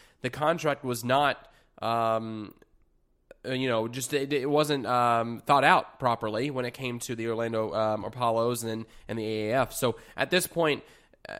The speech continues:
you know, they, they canceled their contract essentially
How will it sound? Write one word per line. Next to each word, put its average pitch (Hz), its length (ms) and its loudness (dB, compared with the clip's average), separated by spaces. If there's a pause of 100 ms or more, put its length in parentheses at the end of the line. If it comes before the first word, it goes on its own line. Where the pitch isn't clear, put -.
you 139 140 -2
know, 120 100 2
they, 117 240 0
they 117 460 -2 (1500)
canceled 180 480 0
their 127 120 2
contract 113 540 -2
essentially 107 560 -6